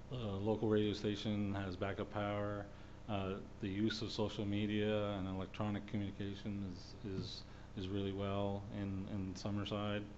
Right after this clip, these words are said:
Some of the highlights of, uh, s-, in, of strength in the, in the planning area. Um, City Council knows their roles and responsibilities.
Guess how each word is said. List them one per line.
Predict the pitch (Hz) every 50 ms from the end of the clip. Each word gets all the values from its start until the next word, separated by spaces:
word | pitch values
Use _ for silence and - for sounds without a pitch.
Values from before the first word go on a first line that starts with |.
| - - - - - - - - - - - - - - - - - - - - - - - - -
Some | - - 113 107 107
of | 107 98
the | 98
highlights | 92 113 110 107 107 110 107 104 101 - - -
of, | 104 101 98 95 95 90 - - - -
uh, | 127 101 95 95 92 90 90
s-, | - - - - - -
in, | - 127 104 98 95 95 98 107 -
of | 117 107 92 -
strength | - - - 107 104 101 104 -
in | 113 104 98 95 92
the, | 95 101 -
in | 117 101
the | -
planning | - - - 113 117 120 120 113 113 110
area. | 110 110 113 113 113 110 110 113 113 - - - - - - - - - - - - - - - - - -
Um, | 120 104 98 98 87
City | - - - 135 123 110
Council | - - 110 107 107 104 - - 110 107 107
knows | 107 101 104 104 104 101 92
their | 113 104
roles | 101 98 104 104 104 104 104 101 101
and | 101 95 92
responsibilities. | 90 - - 101 98 98 87 - 98 104 107 113 117 113 117 120 117 117 113 110